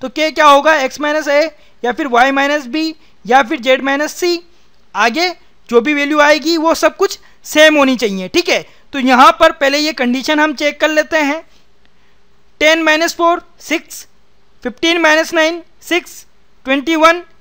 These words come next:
माइनस फ़िफ़्टीन, सिक्स, ट्वेंटी एट माइनस ट्वेंटी टू, सिक्स, ठीक है। तो हर एक कंडीशन में के की वैल्यू हमें सिक्स मिल रही है, ठीक है। तो इस फॉर्मूला का यूज़ करके हम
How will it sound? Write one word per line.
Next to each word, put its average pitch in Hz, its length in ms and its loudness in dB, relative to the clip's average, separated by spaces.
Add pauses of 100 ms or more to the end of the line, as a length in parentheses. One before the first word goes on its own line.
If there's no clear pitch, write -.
माइनस 262 320 -2
फ़िफ़्टीन, 339 440 -4 (280)
सिक्स, - 400 -8 (220)
ट्वेंटी 269 300 -4
एट 311 300 2
माइनस 285 280 0
ट्वेंटी 302 260 -6
टू, 381 240 0 (220)
सिक्स, - 340 -8 (100)
ठीक 359 160 -2
है। 233 160 0 (220)
तो 285 100 2
हर 269 260 4
एक 349 160 0
कंडीशन 330 440 -2
में 330 280 0 (280)
के 262 120 0
की 320 180 -4
वैल्यू 302 320 0
हमें 294 360 0 (320)
सिक्स 330 300 -6
मिल 269 180 -2
रही 208 220 -4
है, 202 100 -6
ठीक 330 200 -4
है। 247 100 -2
तो 269 140 -4
इस 294 160 -4
फॉर्मूला 269 360 -2
का 269 120 -2
यूज़ 262 380 -2
करके 262 300 -4
हम 247 220 -4